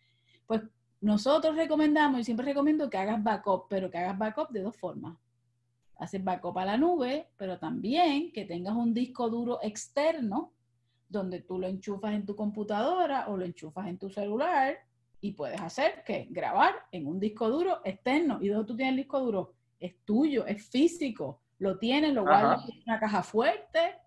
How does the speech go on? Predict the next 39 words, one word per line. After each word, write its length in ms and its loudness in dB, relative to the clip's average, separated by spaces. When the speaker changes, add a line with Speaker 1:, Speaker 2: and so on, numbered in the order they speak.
Speaker 1:
lo 180 4
guardas 440 4
en 100 0
algún 200 2
sitio 240 2
que 100 0
no 120 2
le 120 4
dé 140 2
sol, 580 4
que 140 0
no 120 0
le 120 4
dé, 400 0
que 120 -4
no 120 -4
cam-, 300 0
pase 260 2
por 160 0
ningún 200 4
<laughs> 200 -2
campo 80 4
electromagnético, 880 0
pues 120 0
se 40 -2
te 60 -2
daña 260 0
la 40 -2
información. 760 -2
Pero 300 2
la 120 8
información, 480 2
si, 300 0
si 200 0
se 200 2
te 140 -2
perdió 280 2
el 80 8
celular, 400 8